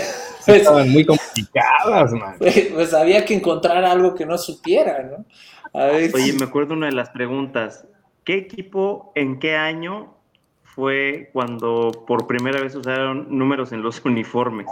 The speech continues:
Speaker 2: Ah, sí.
Speaker 3: Esa era una de las preguntas
Speaker 2: Muy fuerte.
Speaker 3: sencillitas.
Speaker 2: ¿Te acuerdas de la respuesta? Como en el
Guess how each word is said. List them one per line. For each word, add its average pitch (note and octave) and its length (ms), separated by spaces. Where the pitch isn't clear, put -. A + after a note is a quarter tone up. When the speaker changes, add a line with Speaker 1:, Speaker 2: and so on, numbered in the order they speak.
Speaker 2:
Ah, C#3 100
sí. - 120
Speaker 3:
Esa C3 160
era F3 120
una E3+ 140
de D3+ 60
las B2+ 240
preguntas C3 640
Speaker 2:
Muy A#2 260
fuerte. - 260
Speaker 3:
sencillitas. A#2+ 600
Speaker 2:
¿Te A2 80
acuerdas D3+ 240
de C#3 60
la A#2 100
respuesta? B2 600
Como G2 240
en G2+ 60
el G2 120